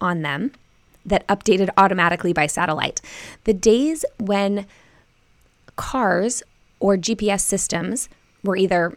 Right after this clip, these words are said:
implemented in the car itself, or you had, like, this separate Garmin, and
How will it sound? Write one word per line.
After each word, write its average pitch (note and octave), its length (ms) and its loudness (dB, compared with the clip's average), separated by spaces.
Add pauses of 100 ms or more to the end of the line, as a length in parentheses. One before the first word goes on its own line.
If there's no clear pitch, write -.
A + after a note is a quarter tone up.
(120)
implemented C4 460 0
in A#3 160 -2
the A#3 80 -2
car A3 180 0
itself, G3 400 -2
or G3 160 2
you F#3 140 0
had, F#3+ 240 -4
like, G3 160 -6
this F#3 160 -4
separate G3 500 -2
Garmin, E3+ 540 0 (480)
and F#3 360 0